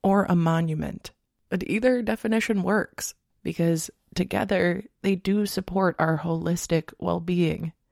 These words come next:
Together they create a foundation in which a more conscious version of ourselves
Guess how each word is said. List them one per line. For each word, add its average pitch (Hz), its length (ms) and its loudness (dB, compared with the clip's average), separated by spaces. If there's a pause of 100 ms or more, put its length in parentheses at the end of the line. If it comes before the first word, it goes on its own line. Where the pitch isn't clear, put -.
(340)
Together 180 680 2
they 175 140 0
create 175 380 0
a 165 60 -2
foundation 165 840 -2 (220)
in 170 160 0
which 165 300 0 (200)
a 175 60 0
more 165 180 -2
conscious 180 500 -4
version 165 340 -2
of 151 100 -2
ourselves 147 600 -4